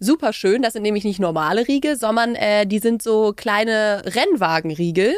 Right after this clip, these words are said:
weil KitKat jetzt das erste Jahr quasi offizieller Partner von der Formel eins ist. Und, ähm, deswegen sind das halt so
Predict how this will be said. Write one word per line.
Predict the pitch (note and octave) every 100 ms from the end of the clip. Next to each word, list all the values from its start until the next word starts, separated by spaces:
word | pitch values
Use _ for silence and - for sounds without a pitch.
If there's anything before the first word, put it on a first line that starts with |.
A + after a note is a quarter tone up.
| -
weil | G3 F#3+ G#3+ B3
KitKat | B3 D4 - C#4+ B3+
jetzt | C#4 A#3 -
das | A3
erste | - G3 A#3+ - C4
Jahr | A3+ G3 F#3+ G#3+ B3 - -
quasi | - G#3+ G#3 G#3+ A3 A3
offizieller | - G#3+ A3+ - G#3 G#3
Partner | G#3 F3+ F3+ F#3+ F#3+ F#3 F#3+
von | - F#3 F#3 F3+
der | G3
Formel | F3 F3 E3+
eins | - D#3 -
ist. | F3+ D4+ - - - - -
Und, | - G#3+ A3 G#3
ähm, | F#3 G3 G3+
deswegen | G#3 A3+ C4+
sind | C4 A#3+
das | B3
halt | B3 A3
so | A3+